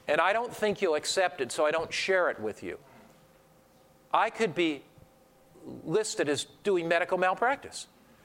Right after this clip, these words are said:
If there is a cure that I know is a cure of disease, but I, I make a judgment that you're not interested in that cure. When I stand before every audience,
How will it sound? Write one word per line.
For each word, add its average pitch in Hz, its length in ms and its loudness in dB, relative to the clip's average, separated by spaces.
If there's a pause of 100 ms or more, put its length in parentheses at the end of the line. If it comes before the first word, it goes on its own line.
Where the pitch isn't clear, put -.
(240)
If 196 220 2
there 208 160 2
is 208 120 -2
a 208 80 2
cure 269 460 2
that 196 160 2
I 180 120 2
know 220 440 2
is 151 160 -2
a 170 60 -2
cure 208 280 0
of 175 80 -4
disease, 147 640 -2 (400)
but 190 140 4
I, 180 240 2
I 165 160 4
make 202 280 0
a 196 60 2
judgment 139 800 0
that 220 140 -2
you're 202 220 2
not 202 220 2
interested 185 640 0
in 233 240 2
that 139 280 0
cure. 101 320 -4 (1800)
When 165 160 2
I 220 120 4
stand 190 380 2
before 160 320 0
every 156 320 0
audience, 107 640 -2